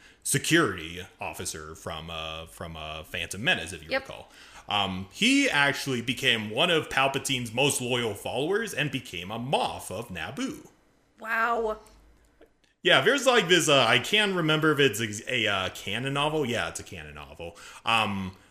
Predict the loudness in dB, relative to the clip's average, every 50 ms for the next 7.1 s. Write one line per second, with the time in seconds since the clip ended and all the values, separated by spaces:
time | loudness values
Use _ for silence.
0 | _ -4 0 4 4 6 6 6 4 2 2 0 0 0 0 -2 0 -2 -2 -4
1 | -2 0 0 0 0 -2 -2 -4 0 2 2 4 4 2 0 -4 -4 -4 -4 -4
2 | -4 -4 -4 -6 -6 -8 -8 -8 -8 -6 -6 -2 2 2 2 2 2 -2 -6 -8
3 | -10 -8 -6 -6 -8 -8 -10 -18 _ -6 -2 0 0 0 0 0 0 0 -2 -4
4 | -6 -2 2 4 4 4 4 2 0 -4 -4 -4 -6 -8 -8 -6 -6 -4 -4 -4
5 | -4 -2 -2 -2 0 0 0 0 0 -2 -4 -8 -8 -6 -6 -6 -6 -4 -4 -4
6 | -4 -4 -6 -8 -10 -18 -18 _ -4 0 4 6 8 8 6 6 4 2 2 2
7 | 2 0